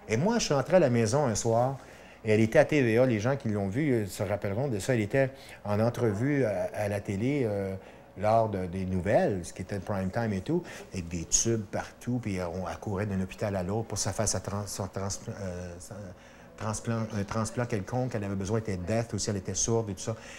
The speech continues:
Et là, à la fin du topo, là, qui, qu'ils ont fait avec elle, ils lui demandent son, son espérance, qu'est-ce qu'elle va faire dans le futur, tout ça. Elle s'est levée carrée debout, puis elle a chanté « Aimes-tu la vie comme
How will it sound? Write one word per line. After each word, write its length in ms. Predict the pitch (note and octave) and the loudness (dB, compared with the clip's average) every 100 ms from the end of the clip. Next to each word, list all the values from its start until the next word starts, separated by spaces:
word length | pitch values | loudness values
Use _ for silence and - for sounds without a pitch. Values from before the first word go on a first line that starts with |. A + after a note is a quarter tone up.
| - - | -14 0
Et 100 | G#2 | 6
là, 160 | C#3+ | 12
à 80 | G3+ | 12
la 140 | C3 A2+ | 10 6
fin 160 | F3+ | 2
du 120 | F#3 | 0
topo, 400 | - B2 A2 F3 | 2 0 2 4
là, 120 | F3 B2 | 4 2
qui, 160 | - | -2
qu'ils 180 | G#2 A2+ | -6 -2
ont 60 | G#2 | 0
fait 100 | C3 | 0
avec 240 | G#2 G#2 | 0 0
elle, 220 | C#3+ D3+ | 2 2
ils 100 | B2 | 2
lui 80 | A2 | 2
demandent 300 | G2+ A#2+ C3 | 2 2 0
son, 180 | A#2+ G#2+ G2+ | 0 0 0
son 640 | - G2+ - - A2+ G2 | -2 -2 -2 -2 0 0
espérance, 480 | G2 - G#2 A#2+ B2+ | 0 0 0 0 0
qu'est-ce 140 | - | 2
qu'elle 100 | A2 | 2
va 80 | G#2 | 0
faire 300 | F#2+ A2 A2+ | 0 2 2
dans 80 | G2+ | 0
le 40 | |
futur, 320 | F#2+ G2 - | -4 -4 -4
tout 60 | G#2 | -6
ça. 140 | - C3+ - - | -6 -8 -10 -8
Elle 80 | G#2 | 0
s'est 140 | - | 2
levée 200 | A2+ G#2 | 4 4
carrée 320 | B2 D#3 C3+ B2+ | 4 4 4 2
debout, 180 | A2+ | -2
puis 120 | D3+ G#2+ | -4 -4
elle 60 | |
a 60 | G2 | -4
chanté « 320 | A2 G2 A#2 | -6 -6 -6
Aimes-tu 240 | G#2 - | -6 -6
la 80 | G#2 | -6
vie 100 | F#2+ | -6
comme 200 | G2 F#2+ | -8 -8